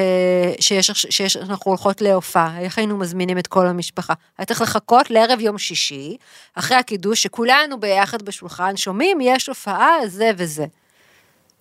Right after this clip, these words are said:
ומי היה לו זמן, ומי היה לו כוח, וגם נראה לי שהיה מין הפרדה שלנו, ההורים שלנו, הם לא, הם, הם, הם לא בני אדם,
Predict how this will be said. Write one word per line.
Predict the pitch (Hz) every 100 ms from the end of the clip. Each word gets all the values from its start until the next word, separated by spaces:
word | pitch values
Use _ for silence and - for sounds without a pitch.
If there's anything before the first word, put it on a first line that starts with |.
| - 156 160
ומי | 170 208
היה | 214 220
לו | 226 220
זמן, | 240 311 202 175
ומי | 180 202
היה | 208 214 214
לו | 208 208
כוח, | 185 156 -
וגם | 180 190 196
נראה | 208 247
לי | 311
שהיה | 285 262
מין | 285 320 262 - _ _ -
הפרדה | 185 - 190 175 170 214 240
שלנו, | - 190 196 294 294 277 285 _ _ _ _ _ _ _ _ _ -
ההורים | 202 220 403 494
שלנו, | 427 427 427 427 349 - _ -
הם | 226 247
לא, | 339 370 -
הם, | 247 320 285
הם, | 220 - -
הם | 214
לא | 226 277 311
בני | 208 226 202
אדם, | 170 147 143